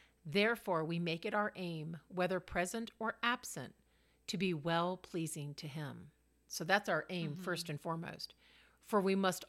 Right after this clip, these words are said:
Speaker 1: all appear before the judgment seat of Christ, that each one may receive the things done in the body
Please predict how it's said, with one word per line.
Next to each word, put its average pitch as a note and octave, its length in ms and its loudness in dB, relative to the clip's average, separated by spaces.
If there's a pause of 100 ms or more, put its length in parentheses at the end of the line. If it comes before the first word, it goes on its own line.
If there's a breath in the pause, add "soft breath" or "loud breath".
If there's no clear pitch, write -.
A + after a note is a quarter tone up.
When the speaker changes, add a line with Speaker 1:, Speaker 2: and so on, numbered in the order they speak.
Speaker 1:
all G3 320 2
appear F#3 460 -2
before D#3+ 280 -6
the D#3+ 80 -2
judgment F3 500 -4
seat F#3+ 300 -6
of - 140 -16
Christ, D3 600 -4 (520 soft breath)
that F3 180 4 (100)
each A#3+ 340 0
one D3+ 320 -2
may D3+ 140 -2
receive E3+ 520 -4
the G3 80 -4
things D#3 380 -4
done E3 380 -2
in D3+ 180 -4
the C#3+ 80 -4
body D#3 580 -6